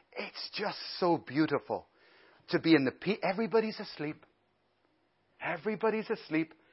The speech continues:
and there's something different about it. Let me give you a stupid example, because I think, can't think of a good one. Let's say Everson wanted to talk to me at the end of the meeting. I get it every week. And he's got something important on his mind.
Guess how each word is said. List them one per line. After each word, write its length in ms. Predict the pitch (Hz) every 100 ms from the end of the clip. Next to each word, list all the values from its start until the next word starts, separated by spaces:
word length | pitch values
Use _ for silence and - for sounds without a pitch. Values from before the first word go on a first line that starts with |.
| _ _ - -
and 160 | 143
there's 100 | 135 - -
something 420 | 240 220 214 180 113
different 320 | 156 147 120
about 240 | 110 110
it. 160 | 104 - _ _ _ _ _ - - -
Let 200 | 226 226
me 80 |
give 240 | 170 170 151
you 160 | 156 156
a 60 | - -
stupid 320 | - 151 127
example, 480 | 120 139 113 95 78 - - - - - _ _
because 220 | 107 113
I 60 | 113
think, 200 | 135 127 _ _
can't 160 | - 117
think 140 | 120
of 60 | 107
a 40 |
good 160 | 113 107
one. 160 | 76 - _ _ - _ _ _ _ _ _ _ _
Let's 180 | 208 208 -
say 300 | 170 143 139 117
Everson 500 | 123 120 - 127 113
wanted 400 | 123 110 113 92
to 60 |
talk 380 | 113 - 120 -
to 80 | 117
me 120 | 113
at 100 | 117
the 120 | 139 127
end 160 | 120
of 80 | 110
the 80 | 113
meeting. 300 | 117 107 107
I 80 | 117
get 180 | 117
it 80 | 113
every 220 | 110 117
week. 240 | 113 - - - _ _ _ _ _ _ _ _ -
And 80 | 123
he's 180 | 156
got 120 | - -
something 300 | - 139 131
important 520 | 131 127 156 143 135
on 80 | 123
his 120 | 117
mind. 420 | 139 131 120 92